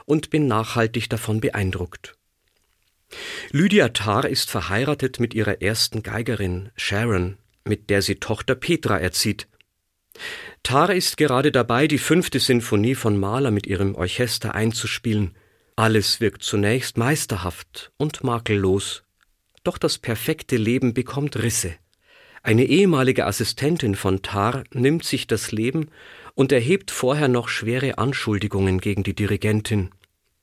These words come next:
Zudem geht ein Video viral, in dem Lydia Tarr einen Studenten verbal fertig macht.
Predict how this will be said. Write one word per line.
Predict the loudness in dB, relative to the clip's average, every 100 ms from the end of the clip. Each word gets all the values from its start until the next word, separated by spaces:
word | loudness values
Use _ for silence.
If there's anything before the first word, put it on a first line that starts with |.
| _ -20 -20 -6
Zudem | -4 2 4 4
geht | 2 0 2
ein | 2 2 0
Video | -2 0 0 0
viral, | -2 -2 -2 -2 -2 -6 -18 -12
in | 0 2
dem | 4 2 0
Lydia | -2 0 0 0
Tarr | -4 -2 -2 -2
einen | 0 0 0
Studenten | -4 -4 -4 -4 -2 -2 0
verbal | -2 -2 -2 -2
fertig | -2 -4 -4 -4 -4
macht. | -4 -6 -16 -20